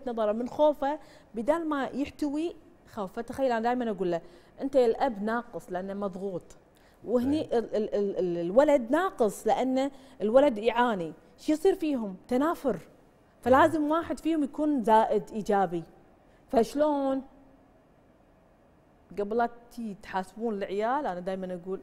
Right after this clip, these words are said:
Speaker 1: أرجع حق الكبار. لازم أول شيء أبدأ أنا، لما يجون يشتكون من العيال أقول له: "انسى العيال الحين، أنت أول، لأن أنت العمود".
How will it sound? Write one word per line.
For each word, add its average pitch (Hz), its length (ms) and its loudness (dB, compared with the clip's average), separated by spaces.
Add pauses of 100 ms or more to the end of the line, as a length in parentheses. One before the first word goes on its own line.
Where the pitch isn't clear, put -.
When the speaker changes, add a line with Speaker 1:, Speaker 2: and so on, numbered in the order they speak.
(160)
Speaker 1:
أرجع 196 320 -6
حق - 240 -12
الكبار. 170 440 -8 (960)
لازم 226 260 -2
أول 254 220 -2
شيء 214 140 -2
أبدأ 185 360 -4
أنا، 170 160 -10 (200)
لما 202 200 -4
يجون 247 280 -2
يشتكون 247 400 -6
من 202 80 -8
العيال 208 360 -4
أقول 202 200 -4
له: 214 100 -4 (120)
"انسى 302 300 -2
العيال 233 320 0
الحين، 262 280 -6 (100)
أنت 302 220 -2
أول، 202 400 0 (640)
لأن 202 220 2
أنت 302 260 0
العمود". 214 520 0